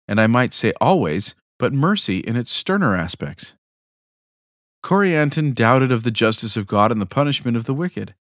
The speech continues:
and thus Alma vindicated the justice of God, set forth in the operations of both justice and mercy, as manifested in the plan for man's redemption. And let me say, in parentheses,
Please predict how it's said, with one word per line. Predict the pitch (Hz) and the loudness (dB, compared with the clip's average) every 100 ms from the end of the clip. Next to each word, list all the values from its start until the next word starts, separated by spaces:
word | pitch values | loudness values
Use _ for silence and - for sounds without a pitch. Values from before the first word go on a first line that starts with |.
| - | -8
and | 107 | 0
thus | 113 - - | 0 0 -4
Alma | 98 110 135 | -2 0 0
vindicated | 104 123 127 - 110 110 | 0 0 -2 -2 -2 -2
the | |
justice | 120 147 165 156 - | -2 -4 -4 -6 -6
of | 98 | -4
God, | 101 80 69 - _ | -2 -2 -4 -10 _
set | - 127 127 | -2 0 0
forth | - 123 131 | -4 -4 -2
in | 107 | -2
the | 98 | 0
operations | 104 - 113 117 117 120 104 | 0 0 0 0 -2 -8 -8
of | |
both | 95 98 - | -4 -6 -4
justice | 113 139 - 120 - - _ - | -4 -4 -6 -10 -10 -16 _ -4
and | 127 | -2
mercy, | 143 143 - 101 135 _ _ _ - | 0 -2 -2 -6 -8 _ _ _ -4
as | 156 151 | -2 -2
manifested | 175 190 - 120 - 123 | -2 -2 -2 -4 -4 -6
in | 117 | -4
the | 113 | -4
plan | - 151 120 | -6 -6 -4
for | 95 101 | -4 -4
man's | 107 117 - | -2 -2 -4
redemption. | 123 156 147 - - _ _ _ _ _ _ _ | -4 -4 -6 -10 -16 _ _ _ _ _ _ _
And | 117 | 0
let | 127 151 | 2 2
me | 131 | 0
say, | - 185 151 | -2 -2 0
in | 101 107 101 | 0 -4 -6
parentheses, | - 139 190 110 - 73 90 | -2 -2 -2 -6 -6 -6 -6